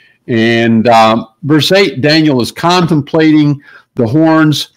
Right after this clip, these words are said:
and another horn, a little one, came up,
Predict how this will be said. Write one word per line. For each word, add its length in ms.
and 320
another 320
horn, 340
a 100
little 300
one, 180
came 300
up, 380